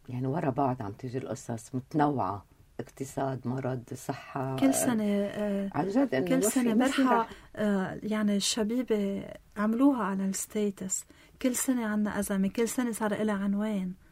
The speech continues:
Speaker 2: ولكن برجع بقول دور الأهل يكونوا هن مثل المصفاية اللي عم بتصفي هالأحداث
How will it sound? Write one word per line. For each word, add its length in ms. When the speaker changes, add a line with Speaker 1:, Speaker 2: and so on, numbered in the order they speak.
Speaker 2:
ولكن 520
برجع 260
بقول 300
دور 240
الأهل 380
يكونوا 320
هن 260
مثل 200
المصفاية 800
اللي 100
عم 120
بتصفي 580
هالأحداث 880